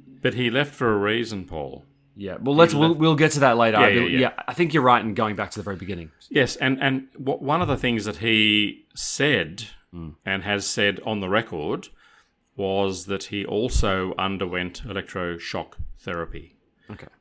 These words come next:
Speaker 1: And there are people that have sort of disputed that. But interestingly enough, one of his, um,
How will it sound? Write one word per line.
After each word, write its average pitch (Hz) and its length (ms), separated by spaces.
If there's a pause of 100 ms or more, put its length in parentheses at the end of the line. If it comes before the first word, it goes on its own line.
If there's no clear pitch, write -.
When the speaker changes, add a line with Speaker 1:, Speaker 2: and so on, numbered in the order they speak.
(240)
Speaker 1:
And 92 320
there 98 100
are 98 160
people 90 260
that 87 100
have 82 280 (260)
sort - 220
of 85 200
disputed 107 580
that. - 260 (680)
But 101 240
interestingly 151 580
enough, 113 380
one 117 260
of 147 80
his, 104 540
um, 90 440